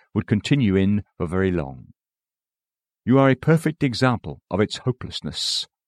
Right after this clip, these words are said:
You've been waiting for years. You can't even remember when you first went to a place of worship.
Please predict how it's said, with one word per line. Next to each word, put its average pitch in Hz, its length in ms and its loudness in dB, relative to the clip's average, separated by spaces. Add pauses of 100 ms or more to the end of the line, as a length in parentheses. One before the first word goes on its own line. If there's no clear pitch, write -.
(440)
You've 127 160 2
been 143 160 4
waiting 156 300 2
for 147 220 0
years. 127 840 -2 (480)
You 127 80 2
can't 156 300 2
even 147 240 2
remember 139 420 2
when 113 140 2
you 117 80 4
first 135 340 2
went 139 220 0
to 107 80 0
a 92 60 0
place - 260 -2
of 104 100 -2
worship. - 400 -6